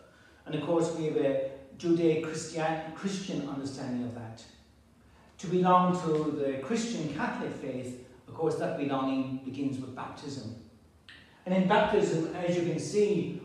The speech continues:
we make sacred vows to God. It's not to the priest, it's to God himself or herself. And we pray and we promise and we exchange sacred vows to say that we will bring up our children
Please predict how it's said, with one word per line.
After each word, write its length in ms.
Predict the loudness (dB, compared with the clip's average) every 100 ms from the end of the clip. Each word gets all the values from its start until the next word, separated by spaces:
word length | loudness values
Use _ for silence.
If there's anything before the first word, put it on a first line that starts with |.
| -12
we 160 | -4 0
make 200 | 2 2
sacred 680 | -2 -2 2 4 4 0 0
vows 580 | 0 2 2 2 -2 -6
to 60 |
God. 400 | -4 -4 -4 -6 -8 -16 -20 -20 -20 -20 -20 -14
It's 180 | -8
not 220 | -4 -2 -2
to 80 |
the 60 | -4
priest, 640 | 0 0 0 -4 -8 -14 -20 -20 -14
it's 300 | -12 -10 -8
to 60 | -4
God 440 | 0 2 2 2
himself 560 | -2 -4 -2 -2 -2 -4
or 160 | -8 -6 -6
herself. 540 | -8 -8 -8 -8 -12 -18 -20 -20 -10
And 220 | -2 2 2
we 80 | 2
pray 420 | 2 4 6 4
and 200 | 2 2
we 120 | 0 0
promise 560 | 0 0 0 -2 -4
and 160 | -4 0
we 200 | 2 0
exchange 420 | -4 -6 -6 -6
sacred 440 | -4 -2 -2 -2
vows 500 | -4 -2 2 0 0
to 40 | -4
say 240 | -4 -2
that 300 | -2 -2 -6 -12 -6
we 180 | 0 2
will 180 | 2 0
bring 200 | 0 0
up 200 | -2 -2
our 180 | -4
children 580 | -4 -2 0 0 -2 -4